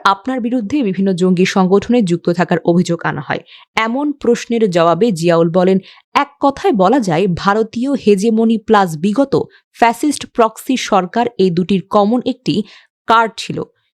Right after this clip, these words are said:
জঙ্গি কার্ড। এটি war on terror-এর কার্ড। এটি দিয়ে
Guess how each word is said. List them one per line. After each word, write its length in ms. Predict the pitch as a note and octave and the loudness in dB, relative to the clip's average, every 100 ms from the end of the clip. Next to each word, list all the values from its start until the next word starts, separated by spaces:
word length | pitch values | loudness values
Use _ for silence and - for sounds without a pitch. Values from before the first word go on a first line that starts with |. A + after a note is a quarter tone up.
| _ E3 | _ 0
জঙ্গি 460 | F#3+ B3 G#3 D#3+ | 2 4 2 -2
কার্ড। 360 | - - - - _ _ _ - | -6 -10 -10 -18 _ _ _ 0
এটি 340 | E4+ G3+ G#3+ - _ | 0 2 -4 -6 _
war 340 | F3 G#3 A#3+ C#4 | 0 2 4 0
on 360 | - B3+ C4 B3 - | 0 0 0 0 2
terror-এর 340 | G#3 G3+ D3 | 4 2 -2
কার্ড। 340 | - - - - _ _ _ _ | -4 -8 -10 -20 _ _ _ _
এটি 240 | A#3 C4+ D4 | 0 2 2
দিয়ে 300 | C#4 G3 | 4 4